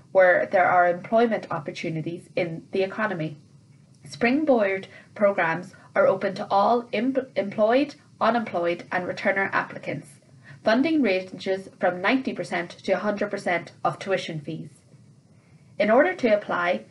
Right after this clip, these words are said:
please view Springboard website for all courses available at the University of Limerick. Make sure you have your documents available and ready to upload. Once you submit your application, within two to three working days, you will receive an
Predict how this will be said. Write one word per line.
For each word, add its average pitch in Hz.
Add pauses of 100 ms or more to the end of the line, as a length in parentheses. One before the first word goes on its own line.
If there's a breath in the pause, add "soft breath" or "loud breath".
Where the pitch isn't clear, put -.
(260 soft breath)
please 294 (200)
view 185 (220 loud breath)
Springboard 220 (160)
website 185
for -
all 220
courses 196
available 220
at -
the -
University 202
of 170
Limerick. 180 (520 soft breath)
Make 262
sure 226
you 196
have 190
your 175
documents 233 (240)
available 185
and 180
ready 185
to 233
upload. 170 (680 soft breath)
Once 254
you 262
submit 196
your 185
application, 185
within 190
two 262
to 247
three 196
working 185
days, 175
you 202
will 196
receive 233
an 226